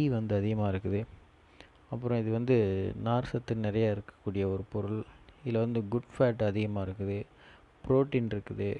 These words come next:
carbohydrate ரொம்ப கம்மியாகவே இருக்குது, sugar கிடையாது. இந்த மாதிரி பல விஷயங்கள் வந்து இது வந்து நமக்கு வந்து வழங்கி கொண்டு இருக்குது. இந்த ஹசல்நட் வந்து ஆண்கள் வந்து நிறைய சாப்பிடலாம். அதே போல்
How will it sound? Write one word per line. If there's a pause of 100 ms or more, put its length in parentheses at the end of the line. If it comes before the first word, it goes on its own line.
(160)
carbohydrate
ரொம்ப
கம்மியாகவே
இருக்குது, (120)
sugar
கிடையாது. (640)
இந்த
மாதிரி
பல
விஷயங்கள்
வந்து
இது
வந்து (920)
நமக்கு
வந்து (300)
வழங்கி
கொண்டு
இருக்குது. (560)
இந்த
ஹசல்நட்
வந்து (280)
ஆண்கள்
வந்து (540)
நிறைய
சாப்பிடலாம். (840)
அதே
போல்